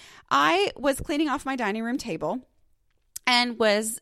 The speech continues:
determined to take everything where it went where would I look for it first? I was gonna take it there right now. Well, this was something new in my house, pipe cleaners. And my son had used them to make a cell project for his science class. And so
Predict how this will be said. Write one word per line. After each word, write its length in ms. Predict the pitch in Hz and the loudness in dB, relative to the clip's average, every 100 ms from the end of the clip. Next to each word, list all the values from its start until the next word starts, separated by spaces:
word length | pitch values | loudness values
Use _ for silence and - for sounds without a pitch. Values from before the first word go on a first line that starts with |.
| 208 | -14
determined 500 | 214 247 202 233 240 | -8 -4 -2 -2 -2
to 260 | 226 202 | -2 -2
take 260 | 214 202 185 | -2 -4 0
everything 480 | 202 202 262 277 262 | 0 2 0 -2 0
where 180 | 220 254 | 2 2
it 100 | - | 0
went 440 | 247 247 240 - - _ _ - | -2 -4 -4 -10 -18 _ _ 2
where 100 | 240 | 4
would 120 | 277 | 6
I 60 | 294 | 4
look 180 | 269 - | 0 0
for 120 | 277 | -2
it 80 | - | 0
first? 380 | 226 196 208 - | 0 0 0 -6
I 40 | |
was 100 | 190 | -6
gonna 100 | 190 | -4
take 200 | 185 185 | -4 -4
it 80 | - | -2
there 100 | 165 | 0
right 160 | 165 - | 0 0
now. 160 | 151 | -2
Well, 140 | 165 226 | 2 2
this 200 | 320 - | 2 0
was 140 | 480 | 0
something 400 | 403 330 294 254 | 0 2 2 2
new 280 | 233 240 247 | 2 0 0
in 160 | - 214 | -2 0
my 160 | 185 | 0
house, 480 | 202 151 - - - _ _ _ _ _ _ _ _ | 0 -4 -6 -14 -20 _ _ _ _ _ _ _ _
pipe 220 | - 208 - | -2 -2 -2
cleaners. 400 | 180 147 - - | -4 -6 -6 -4
And 140 | 196 | 0
my 100 | 202 | 0
son 400 | 214 - 330 330 | 0 0 2 2
had 180 | 320 269 | 2 0
used 360 | 214 233 233 | 0 -2 0
them 320 | 220 214 208 220 - - - | 0 0 0 -4 -10 -20 -14
to 300 | - 254 226 | -6 0 2
make 360 | 214 208 202 - | 2 2 0 -2
a 60 | 196 | -4
cell 560 | 202 - 202 190 175 175 | -2 -2 2 4 4 2
project 600 | - 160 165 147 - - | 0 0 2 0 -2 -6
for 120 | 156 | -4
his 140 | 190 - | -4 -4
science 340 | 170 160 - | -4 -4 -6
class. 380 | - 120 - - | -6 -6 -6 -6
And 180 | 202 190 | -4 -4
so 400 | - 190 180 180 | 0 2 2 -2